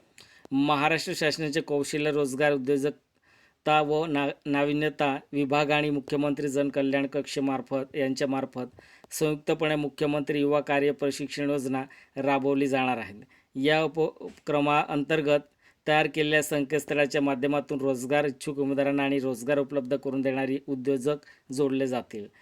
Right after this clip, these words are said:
रोजगार इच्छुक उमेदवारांना प्रत्यक्ष कामाचा अनुभव प्रशिक्षणातून मिळून त्याची क्षमता वाढ होईल, तसेच उद्योजकांना त्याच्या उद्योगासाठी आवश्यकता असणाऱ्या मनुष्यबळ कार्य प्रशिक्षण योजनेद्वारे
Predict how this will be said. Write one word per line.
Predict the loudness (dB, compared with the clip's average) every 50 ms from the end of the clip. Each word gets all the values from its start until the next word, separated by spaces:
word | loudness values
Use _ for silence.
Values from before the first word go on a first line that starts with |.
| -20 -20 -20 _ -6
रोजगार | -2 2 2 2 2 2 2 2 2 4 4
इच्छुक | 2 0 -2 -2 -2 -2 0
उमेदवारांना | 0 0 0 2 2 2 2 2 -2
प्रत्यक्ष | -2 -4 -4 -2 -4 -4 -2 -2 -2
कामाचा | -2 0 0 0 0 0 0 0 0
अनुभव | 2 2 2 2 0 -2
प्रशिक्षणातून | 0 0 -4 -4 -4 -4 -4 -2 -4 -2 0 0 0 2
मिळून | 2 2 2 0 0 -2 -6 -12 -20 -20 _ _ -2
त्याची | -2 0 0 -2 -6
क्षमता | -6 -2 0 0 0 0 0 0 0 0 0 0 -4 _ _ _ _ _
वाढ | 0 2 4 4 4
होईल, | 2 2 0 0 0 -2 -4
तसेच | -6 -4 0 0 0 0 -2 -6
उद्योजकांना | -8 -6 -4 -2 -2 0 0 0 0 0 0 0 0 0
त्याच्या | 0 0 0 0 0 0
उद्योगासाठी | 0 0 0 -2 0 0 -2 -2 -2 -4 -2 -2 -2
आवश्यकता | -2 -2 -4 -6 -6 -4 -4 -4
असणाऱ्या | -4 -2 -4 -4 -4 -4
मनुष्यबळ | -4 -2 -4 -4 -4 -6 -4 -4 -4 -4
कार्य | -4 -4 -4 -4 -4
प्रशिक्षण | -4 -4 -6 -6 -8 -8 -6 -4 -4
योजनेद्वारे | -4 -4 -6 -6 -6 -4 -4 -4 -4 -4 -4 -6 -8